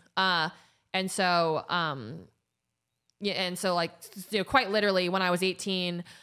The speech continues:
I kinda just, you know, left my family and hometown and was just like, "Okay, bye. I'm not fucking with this ever again." And then, um,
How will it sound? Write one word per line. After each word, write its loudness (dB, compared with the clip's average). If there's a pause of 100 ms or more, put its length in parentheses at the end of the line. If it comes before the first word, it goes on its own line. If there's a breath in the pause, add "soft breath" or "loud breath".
(160 loud breath)
I 2
kinda 0
just, -4
you -2
know, 2
left 0
my 0
family -2
and 0
hometown 0
and 0
was 0
just -4
like, 0
"Okay, -2
bye. 4
I'm 0
not 4
fucking -2
with -2
this -4
ever 0
again." 0
And -2
then, -2
um, 0